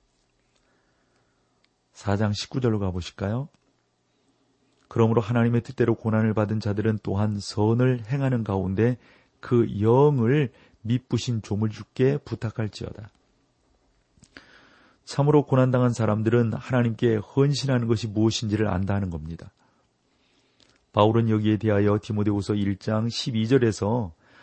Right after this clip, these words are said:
"나의 의뢰하는 자를 내가 알고 또한 나의 의탁할 것을 그날까지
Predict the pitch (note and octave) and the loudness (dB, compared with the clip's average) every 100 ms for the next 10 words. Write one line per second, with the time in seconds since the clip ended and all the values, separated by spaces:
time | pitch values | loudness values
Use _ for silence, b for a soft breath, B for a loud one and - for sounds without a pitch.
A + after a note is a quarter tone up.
0 | b b b - G#2 A2+ C#3 C#3 - D3+ | b b b -4 2 4 4 2 2 4
1 | D3 C3 B2+ B2 A#2+ A#2 A2+ A2 A2 A2+ | 4 4 2 0 0 0 0 0 0 0
2 | A2 A#2 A2+ A2 G2 G2+ G#2+ G#2+ - C#3 | -2 0 0 0 -2 0 0 0 0 -2
3 | C#3 B2 B2+ - A#2+ A#2+ - A#2 A2 A2+ | -2 -4 -4 -2 -4 -4 -4 -2 -2 -2
4 | G2+ A2+ A2+ | -4 -4 -6